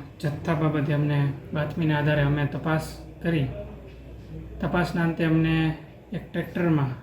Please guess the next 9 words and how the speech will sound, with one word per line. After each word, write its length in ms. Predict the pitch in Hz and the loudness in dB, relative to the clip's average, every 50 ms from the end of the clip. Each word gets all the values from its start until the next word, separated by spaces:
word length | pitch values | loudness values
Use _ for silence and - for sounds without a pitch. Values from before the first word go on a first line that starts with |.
| - - - | -14 -12 -8
લીલા 280 | 175 156 156 160 160 156 | -4 0 2 2 2 2
કલરના 320 | 151 156 156 156 151 156 | 2 0 0 2 2 2
ટ્રેક્ટરમાં 520 | 147 - 160 147 - - 165 156 160 156 156 | 0 0 -4 -6 -4 -2 0 2 4 4 4
અમને 440 | 156 156 156 156 147 147 143 - - - - - - - - - - - - - - - - - | 6 6 6 6 4 2 0 -4 -6 -12 -18 -20 -20 -20 -20 -20 -20 -20 -20 -20 -20 -14 -8 -2
દસ 220 | 160 160 156 156 - - | 0 0 0 0 -2 -4
કટ્ટા 260 | 170 139 - 165 147 | -4 -2 0 -2 0
ચણા, 360 | 127 156 156 165 175 180 180 - - - - - - - - - - - 180 143 - | 0 2 2 2 2 0 0 -4 -8 -12 -14 -16 -16 -18 -18 -16 -14 -12 -12 -8 -6
પાંચ 280 | 170 160 160 156 151 - - - - - - - - - | -2 0 0 0 -2 -4 -8 -14 -18 -20 -20 -14 -10 -8
કટ્ટા 500 | 175 139 - 165 156 151 147 143 143 | -8 -6 -2 -2 0 0 0 0 -2